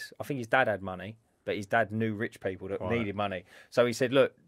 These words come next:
Speaker 1: give him that." So all his money, he'd done, like, one deal. He's given twenty-five, and then the geezer give him back thirty. And then he just done twenty-five again, built it up,
Speaker 2: Yeah.
Speaker 1: and then eventually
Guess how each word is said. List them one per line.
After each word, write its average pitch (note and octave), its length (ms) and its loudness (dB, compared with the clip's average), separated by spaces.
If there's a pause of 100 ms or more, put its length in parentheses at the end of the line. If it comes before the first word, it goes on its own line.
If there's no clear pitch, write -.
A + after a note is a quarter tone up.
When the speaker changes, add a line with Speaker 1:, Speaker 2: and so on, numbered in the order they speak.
Speaker 1:
give D#3 140 4
him D3 120 2
that." D3 200 0
So C3 200 4
all D#3+ 180 4
his D3 160 2
money, B2+ 440 0
he'd A2+ 120 -6
done, A#2+ 180 4
like, A2+ 160 0
one A#2+ 200 -2
deal. A#2 140 4
He's G2+ 180 -4
given A#2+ 260 -4
twenty-five, A2 500 -2
and G2 60 -8
then G#2+ 80 -4
the G#2 80 -8
geezer A2+ 240 -4
give G#2 140 -8
him G2 80 -10
back G#2 160 -2 (120)
thirty. G#2 420 2 (480)
And A2 120 -4
then A2 80 2
he G#2+ 80 -2
just G#2+ 160 -6
done A2 160 2
twenty-five A2 460 0
again, F#2+ 140 -8
built A2+ 220 0
it G#2+ 60 0
up, G#2 120 2
Speaker 2:
Yeah. G2+ 40 -2
Speaker 1:
and G#2 80 -2
then G#2+ 140 0
eventually G2+ 580 -2